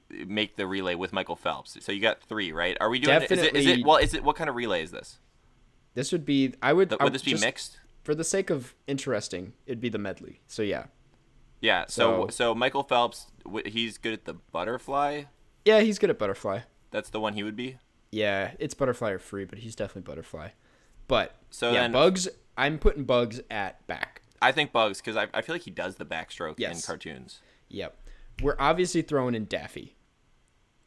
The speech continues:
Speaker 1: 'Cause he's a duck.
Speaker 2: He's a
Speaker 1: So he has
Speaker 2: duck.
Speaker 1: big-ass feet. <laughs>
Speaker 2: So he's gonna be good at,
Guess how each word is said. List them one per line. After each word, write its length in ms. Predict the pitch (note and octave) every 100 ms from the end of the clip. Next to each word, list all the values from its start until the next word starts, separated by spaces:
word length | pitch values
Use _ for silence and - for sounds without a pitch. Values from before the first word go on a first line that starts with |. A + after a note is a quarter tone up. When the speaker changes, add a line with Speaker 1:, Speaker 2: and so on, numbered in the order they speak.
| -
Speaker 1:
'Cause 160 | A#2+ G2
he's 140 | E2+
a 40 |
duck. 340 | D2+ E2 - - _ _
Speaker 2:
He's 200 | - G#2
a 60 | F#2
Speaker 1:
So 100 | A2
he 60 |
has 100 | G#2
Speaker 2:
duck. 80 | E2
Speaker 1:
big-ass 380 | A2+ G#2 F#2+ -
feet. 260 | - E2+ - F2
<laughs> 140 | F#2+
Speaker 2:
So 140 | F#2+ C3+
he's 220 | E3+ F#3+
gonna 160 | F#3+ D#3
be 120 | C#3+
good 220 | C3+ B2+
at, 240 | A#2 G#2